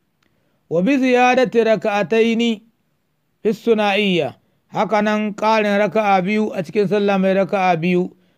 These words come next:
sallah asuba mutum ya rabkana ya yi ta yi sai da ya raka'a huɗu, to ta ɓaci ba ta gyaruwa, rabkano ta yi yawa.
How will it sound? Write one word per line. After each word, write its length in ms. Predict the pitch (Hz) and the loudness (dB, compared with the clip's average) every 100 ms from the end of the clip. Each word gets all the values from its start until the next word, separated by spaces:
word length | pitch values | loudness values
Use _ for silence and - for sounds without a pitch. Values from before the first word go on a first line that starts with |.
| _ | _
sallah 320 | 196 196 175 | -2 0 0
asuba 320 | 175 180 190 180 | -2 0 -2 -2
mutum 320 | 175 190 190 | -2 0 0
ya 100 | 196 | 0
rabkana 420 | 185 160 190 180 | -2 0 -2 0
ya 120 | 180 | 0
yi 140 | 185 180 | -2 -2
ta 80 | |
yi 100 | 190 | -2
sai 140 | 175 190 | -2 -2
da 80 | 180 | -2
ya 100 | 180 | -2
raka'a 280 | 180 180 160 | -2 -2 -2
huɗu, 340 | 156 170 175 180 _ _ _ _ _ _ - | -2 -2 -4 -4 _ _ _ _ _ _ -10
to 120 | 156 | -6
ta 220 | 160 175 | -4 -4
ɓaci 320 | 175 190 185 | 0 -2 -2
ba 160 | 156 175 | -2 -2
ta 100 | 180 | -4
gyaruwa, 540 | 147 139 139 143 139 - _ _ _ | -4 -4 -2 -4 -6 -8 _ _ _
rabkano 420 | 156 170 185 175 156 | -8 -4 -2 -2 -4
ta 160 | 151 151 | -4 -4
yi 160 | 156 | -2
yawa. 240 | 151 139 | -2 -4